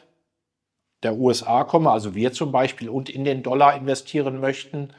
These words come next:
das Problem momentan dieses Jahr schon etwa zehn Prozent Währungsverlust, eine Währung, die potenziell abwertet. Gleichzeitig habe ich aber auch am dortigen Aktienmarkt viele Weltmarktführer.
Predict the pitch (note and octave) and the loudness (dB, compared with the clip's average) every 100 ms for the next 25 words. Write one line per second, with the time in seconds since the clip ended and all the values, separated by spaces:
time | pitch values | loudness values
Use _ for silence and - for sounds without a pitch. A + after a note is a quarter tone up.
0 | - - - - A2+ - A2 A2 B2 C3 | -20 -20 -10 -4 -4 -4 -4 2 2 4
1 | B2+ C3 C3+ B2+ B2+ B2 - A#2+ C3 - | 2 2 2 0 0 -4 -8 -8 -6 -2
2 | B2 A2+ B2 - A2 - B2 A#2+ A#2 A2 | 0 -2 -6 -10 -6 -2 -4 -4 -6 -4
3 | G2 A2 C#3 D#3 - D3+ D#3+ - A2+ G#2 | 0 0 0 0 2 2 0 -2 -4 -2
4 | A2+ A#2 A2+ A2 B2+ A2 G#2+ A2 G#2 B2 | -2 -2 -4 -4 -4 -6 -6 -8 -8 -6
5 | D#3+ D3+ D3+ F3 E3 _ - - - - | 0 4 4 0 -8 _ -20 -20 -20 0
6 | C3 D3+ E3+ E3+ D#3+ C#3 C3 C#3 D3+ C3 | 6 6 6 2 2 2 4 4 2 2
7 | A#2+ A#2 B2+ B2 A#2+ A#2+ C3 C3+ B2+ - | 4 6 4 2 0 0 -4 -4 -6 -4
8 | C#3+ C3 - D#3+ C3+ D3+ D#3+ C#3+ - - | -6 -6 0 2 6 4 6 4 4 -2
9 | A#2 G2+ | -2 -2